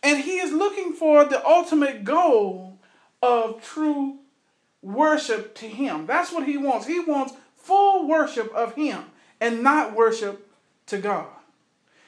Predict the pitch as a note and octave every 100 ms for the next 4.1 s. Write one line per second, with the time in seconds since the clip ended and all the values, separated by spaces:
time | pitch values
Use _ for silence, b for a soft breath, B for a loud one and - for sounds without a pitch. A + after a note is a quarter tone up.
0 | _ C4 C4+ C4 C4 A#3+ A#3+ A#3+ G3+ F#3
1 | G3+ G3 G3 - - A#3 F3 - _ _
2 | b b b b - - E4 E4 D#4+ F#4
3 | G4+ G4 A4 - F4 D4+ B3+ C4 B3+ A#3+
4 | A3+